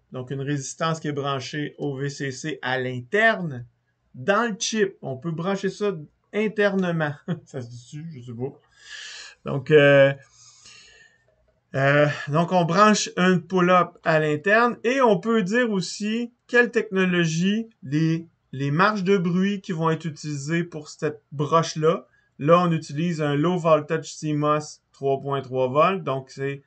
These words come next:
la façon de l'écrire. Donc, le I O type, ça va être un L V C mos trois point trois volts et non deux point cinq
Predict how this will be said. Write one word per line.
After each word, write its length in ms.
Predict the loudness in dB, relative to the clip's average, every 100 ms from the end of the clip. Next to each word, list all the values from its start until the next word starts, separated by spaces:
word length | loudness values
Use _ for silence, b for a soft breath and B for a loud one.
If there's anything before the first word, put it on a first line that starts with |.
| _
la 140 | -8 -6
façon 360 | -4 -6 -6
de 120 | -4
l'écrire. 560 | -4 -4 -6 -6 -4 -6 -10 b b b -10
Donc, 200 | -8 -2
le 100 | -2 2
I 200 | 2 2
O 120 | -2
type, 360 | 0 0 0 -4
ça 140 | -4
va 140 | -2
être 120 | -4 -4
un 120 | -2
L 180 | -2 -2
V 220 | -4 -6
C 220 | -6 -8
mos 380 | -6 -6 -6 -12
trois 260 | -12 -12 -8
point 180 | -10
trois 240 | -8 -6 -4
volts 340 | 2 2 0 _ b b b
et 140 | -4 -2
non 320 | 0 0 0
deux 220 | -2 -2
point 200 | -2 -6
cinq 500 | -2 -2 -2 -4 -6